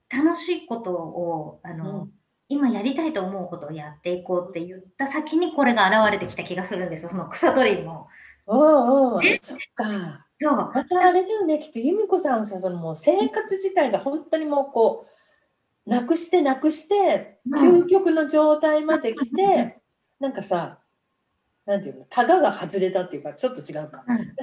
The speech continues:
Speaker 2: か全部こう、
Speaker 1: うん。
Speaker 2: ね。
Speaker 1: うん。でもね、そうかも。
Speaker 2: 制御されてたものがなくなったわけじゃん。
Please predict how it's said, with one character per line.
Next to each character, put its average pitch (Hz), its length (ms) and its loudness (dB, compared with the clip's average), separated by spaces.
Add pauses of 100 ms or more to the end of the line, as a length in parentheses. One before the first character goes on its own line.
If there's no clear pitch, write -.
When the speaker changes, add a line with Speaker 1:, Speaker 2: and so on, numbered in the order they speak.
Speaker 2:
か - 60 -
全 311 160 2
部 226 100 -8
こ - 420 0 (220)
う、 - 20 -6
Speaker 1:
う 302 60 0
ん。 - 20 2
Speaker 2:
ね。 349 80 4
Speaker 1:
う 277 60 2
ん。 233 80 -4 (240)
で 320 100 -2
も 285 100 4
ね、 240 120 6
そ 349 240 4
う 370 40 6
か 370 80 8
も。 302 80 6
Speaker 2:
制 214 40 2
御 208 60 -4
さ 220 120 -6
れ 233 140 -4
て 240 160 -2
た 190 160 0
も 175 140 -4
の 175 140 -2
が 156 100 -6
な 151 160 -12
く 269 100 -6
な 262 120 -2
っ 254 220 -12
た 233 140 2
わ 214 140 2
け 185 100 -6
じ - 100 -12
ゃ 143 120 -12
ん。 175 120 -18